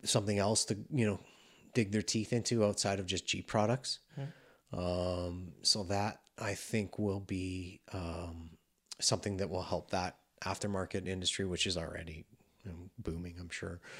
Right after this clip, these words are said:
Speaker 1: But, uh, you
Speaker 2: What's
Speaker 1: know
Speaker 2: your guys' fe-, feedback on companies like Mercedes starting to really wind down on A M G products?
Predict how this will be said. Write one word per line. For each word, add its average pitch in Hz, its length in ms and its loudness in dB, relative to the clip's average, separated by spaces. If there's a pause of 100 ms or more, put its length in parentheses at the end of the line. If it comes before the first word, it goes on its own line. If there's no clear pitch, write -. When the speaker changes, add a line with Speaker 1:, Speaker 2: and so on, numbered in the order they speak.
(800)
Speaker 1:
But, 117 360 8
uh, 92 240 2 (140)
you 151 80 4
Speaker 2:
What's 165 160 10
Speaker 1:
know 170 60 10
Speaker 2:
your - 20 6
guys' 147 440 10
fe-, 143 260 0 (100)
feedback 131 440 4
on 120 180 0
companies 117 380 0
like 113 160 -6
Mercedes 113 600 -4 (460)
starting 117 340 2
to 110 60 2
really 110 320 2 (760)
wind 123 260 4
down 120 280 4
on 113 160 2
A 117 120 -2
M 110 100 -4
G 113 280 -2 (220)
products? - 540 -8